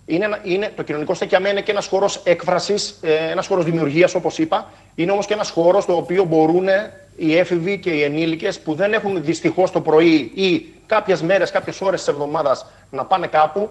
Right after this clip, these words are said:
θα μπο-, μπορούν σε συνεννόηση με εμάς να έρχονται εδώ. Είναι ένας δικός τους χώρος. Είναι ένας χώρος που έχουμε ονειρευτεί να είναι, ε, αυτοδιαχειριζόμενος από τα ίδια τα άτομα, από τα ίδια τους ανθρώπους με αναπηρία.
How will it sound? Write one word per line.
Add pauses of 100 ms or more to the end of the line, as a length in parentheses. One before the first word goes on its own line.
(360)
θα
μπο-,
μπορούν (120)
σε
συνεννόηση
με
εμάς
να
έρχονται
εδώ.
Είναι
ένας
δικός
τους
χώρος. (340)
Είναι
ένας
χώρος
που
έχουμε
ονειρευτεί
να
είναι, (280)
ε, (680)
αυτοδιαχειριζόμενος
από
τα
ίδια
τα
άτομα,
από
τα
ίδια
τους
ανθρώπους
με
αναπηρία.